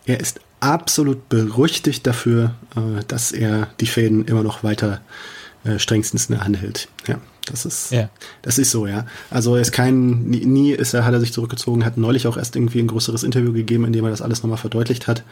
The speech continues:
Speaker 1: Ähm, im Grunde genommen, äh, äh, ja, da-, und dass er mit seinen,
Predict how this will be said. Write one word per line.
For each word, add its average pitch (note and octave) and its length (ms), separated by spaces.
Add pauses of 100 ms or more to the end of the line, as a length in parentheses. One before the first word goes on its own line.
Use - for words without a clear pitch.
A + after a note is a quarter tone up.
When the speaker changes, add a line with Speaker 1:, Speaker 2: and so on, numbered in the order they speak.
(420)
Speaker 1:
Ähm, A2 420 (680)
im A2+ 100
Grunde A2+ 180
genommen, A2+ 640 (100)
äh, - 80
äh, A2 440
ja, A2 100
da-, - 160
und A#2 160
dass A2 140
er A2+ 160
mit A2 140
seinen, A2 340